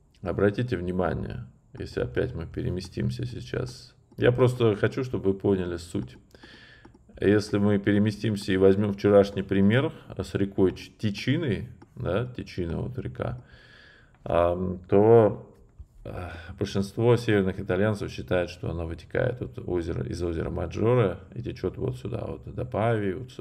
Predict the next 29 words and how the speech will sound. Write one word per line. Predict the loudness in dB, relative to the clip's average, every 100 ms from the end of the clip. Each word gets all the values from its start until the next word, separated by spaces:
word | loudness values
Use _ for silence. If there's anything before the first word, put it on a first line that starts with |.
| -14
вот | -8
так | -8 -8
вот, | -10
вот | -12 -10
ее | -8 -8
течение, | -10 -4 0 0
потом | 0 -4 -4
сходится | -4 -2 -2 -2 -10
с | -12
По | -6 0 2 2
и, |
и | 0 -4 -2 -2 -4 -10 -20 -20 -20 -20 _
течет, | -6 4 4 4 -2
э, | 0 2 2 -2 -6
до | -4 -2 0 0
Адриатического | 0 0 -2 -4 -12 -8 -6 -2
моря. | -2 -4 -6 -16 -20 -20 -20 -20 -20 _
Вот. | -4 2 2 0 -4
Но | -4 0 6 8 8 6 -6 -20 -20 -20 _ _ _ _ _ 4
локальные | 8 8 10 6 6 4
жители | 4 4 2 0
знают, | 0 4 4 4 2 -4 -18 _ _
что | -20 -10 0 4 6 6 2 -4 -16 -8
есть | -4 -2 -2 -8 -18 _
и | -8
верхняя | -2 -2 -2 -4 -6
Тичина, | -8 -16 -12 -8 -6 -6
да, | -4 -4 -4 -10 -20 -20 _ _
как, | 2 2 2